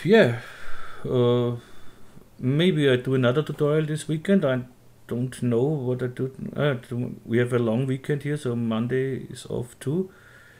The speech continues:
And yeah, tomorrow is barbecue.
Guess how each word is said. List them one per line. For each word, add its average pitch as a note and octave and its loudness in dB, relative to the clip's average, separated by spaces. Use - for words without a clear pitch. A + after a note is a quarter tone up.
And A2+ -2
yeah, A#2 4
tomorrow G#2 -4
is G#2 -2
barbecue. D3+ -2